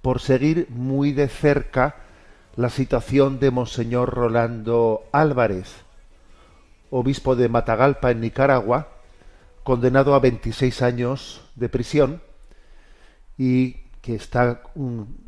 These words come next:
encarcelado, y hemos seguido, pues, de cerca su, su entrega heroica. Sabemos que el gobierno de, comunista de Daniel Ortega ha intentado, pues,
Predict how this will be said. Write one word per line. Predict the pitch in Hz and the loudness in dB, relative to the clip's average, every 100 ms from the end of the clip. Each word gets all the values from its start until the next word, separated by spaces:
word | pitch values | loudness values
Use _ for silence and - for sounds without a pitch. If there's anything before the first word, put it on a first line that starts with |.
| - - - | -20 -14 -6
encarcelado, | 123 110 107 117 110 - 113 135 160 120 | -4 -4 -6 -4 -4 -4 -2 2 2 0
y | 120 | -2
hemos | 120 120 | -2 -2
seguido, | - 113 120 123 135 165 | -6 -4 -2 0 0 -2
pues, | - 110 - | -4 -6 -6
de | 107 | -4
cerca | 123 117 117 117 104 - - - - - - | -2 -2 0 0 -2 -10 -20 -20 -20 -20 -20
su, | - 131 123 117 117 113 - | -8 -2 0 0 -2 -6 -14
su | - 139 | -6 -2
entrega | 120 135 156 139 | 0 4 4 8
heroica. | 127 147 160 - 165 226 - - | 8 8 4 4 2 2 -10 -20
Sabemos | - 95 110 113 - | -10 -4 -4 -4 -6
que | 117 110 107 104 - - _ - | -4 -2 -2 -4 -10 -20 _ -8
el | 120 110 101 | -6 -4 -6
gobierno | 101 104 117 110 117 110 - - - - _ | -6 -2 -2 -2 -6 -6 -14 -20 -20 -20 _
de, | 113 120 110 - | -4 -2 -2 -4
comunista | 107 107 117 120 - 113 | -6 -4 -6 -6 -4 -2
de | 110 | 0
Daniel | 107 104 113 110 | -2 -2 -2 -2
Ortega | 117 - 123 110 117 - | -4 -2 0 2 2 2
ha | 113 | -2
intentado, | 113 107 110 104 - 139 123 113 | -2 -4 -8 -8 -2 0 2 0
pues, | - 95 98 - - | -2 -6 -8 -10 -20